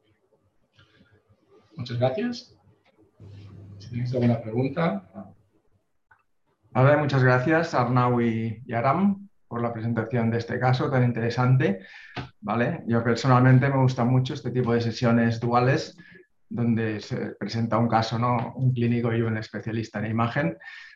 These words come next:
Speaker 2: porque va implícito un mensaje muy potente, sobre todo para los residentes de, de imagen, ¿no? Y es que siempre tenemos que tener la, la clínica muy presente para poder, eh, optimizar lo, los hallazgos semiológicos. Y también acercas a los clínicos semiología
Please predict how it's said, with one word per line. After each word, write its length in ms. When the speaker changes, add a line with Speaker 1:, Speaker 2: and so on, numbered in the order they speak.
Speaker 2:
porque 220
va 100
implícito 440
un 140
mensaje 440
muy 160
potente, 440
sobre 220
todo 220
para 220
los 80
residentes 640
de, 320
de 140
imagen, 420
¿no? 200
Y 60
es 120
que 120
siempre 380
tenemos 380
que 200
tener 320
la, 240
la 180
clínica 440
muy 200
presente 680
para 220
poder, 340
eh, 400
optimizar 640
lo, 320
los 180
hallazgos 760
semiológicos. 840
Y 120
también 320
acercas 480
a 80
los 160
clínicos 640
semiología 840